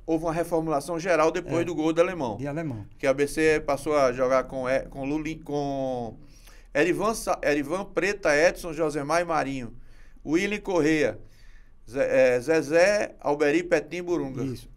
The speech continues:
Speaker 1: Técnico
Speaker 2: Aí ele vai pro
Speaker 1: Caiçara.
Speaker 2: A B C. Setenta, campeão pelo A B C.
Speaker 1: Campeão.
Speaker 2: Certo? Aí sai pra setenta e um pro Náutico.
Speaker 1: Isso.
Speaker 2: Setenta e um. Botafogo chega lá, apanha ele.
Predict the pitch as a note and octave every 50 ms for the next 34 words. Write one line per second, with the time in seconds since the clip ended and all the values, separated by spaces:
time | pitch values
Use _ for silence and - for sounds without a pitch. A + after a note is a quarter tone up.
0 | - - - - D3 D3+ E3 G3 A#3 B3+ C4 F#3+ A#3+ B3+ G3 A3 A3+ A#3 C4+ G3+
1 | D#3+ C#3+ C3 B2 A#2 - - - - - - A3 A3+ A3 A3+ A3 A3+ C4+ C4 B3
2 | A#3 - A#3 A#3+ A#3+ A#3 A3 A#3 A#3 A#3 A3+ A3+ G#3 G#3+ - - - B2 A#2+ A2+
3 | - D#3+ D#3 C#3 A#2+ A2 G#2 G#2+ - - - - - - - D3+ F3+ G3 G3 -
4 | - - - - - - - E3 G#3 A#3+ A#3 - - A#3+ B3 B3+ B3+ A3 - B3
5 | - - A#3 - G#3 G3+ A3+ A3 A#3 A#3 A3 F#3 D#3+ D3+ C#3+ C#3 - - - -
6 | - - - - - - - - - - A#2+ A#2+ A2+ G#2+ - - - - - -
7 | - - G#3 G#3 A3+ G#3 F3+ D#3+ D3 C3+ A#2+ - - - - - D3 F#3+ - A3
8 | G#3 - G#3+ G3+ - G#3 G3+ G3 F#3+ G#3 G#3 G#3 - A3 A3 G3+ E3+ D3 C#3 B2+
9 | A#2+ A2